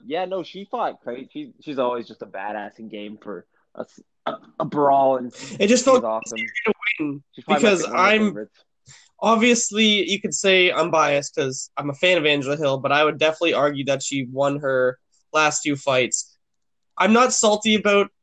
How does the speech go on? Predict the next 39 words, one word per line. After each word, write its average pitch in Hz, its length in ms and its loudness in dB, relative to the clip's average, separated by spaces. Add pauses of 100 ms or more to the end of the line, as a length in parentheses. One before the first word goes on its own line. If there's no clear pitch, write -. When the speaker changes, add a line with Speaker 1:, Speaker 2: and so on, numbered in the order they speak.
Speaker 2:
the 156 480 4
Michelle 170 340 4
Waterson 175 400 4
fight 196 220 2
'cause - 100 -10
that 202 100 4
was 190 100 2
just 190 140 -2
such 202 160 -4
a - 20 -20
fuck 180 260 0
close 170 220 0
fight. 165 300 0
Like, 143 400 0
I 165 100 2
could, 170 260 -4
I 165 100 2
could 180 120 -2
have 165 120 2
easily 156 520 0
seen 160 220 -4
it 147 80 -6
going 139 240 0
either 135 280 -4
way. 143 320 0 (320)
So 139 340 4
that 160 200 2
one, 156 360 2 (280)
I'm 170 280 0 (100)
chilling 175 260 2
with 165 120 0
that 156 180 2
one. 175 180 4 (320)
But 180 140 2
Speaker 1:
Yeah. 113 160 2 (160)
Speaker 2:
damn, 226 320 6
was 190 160 2
I - 20 0 (220)
salty - 280 0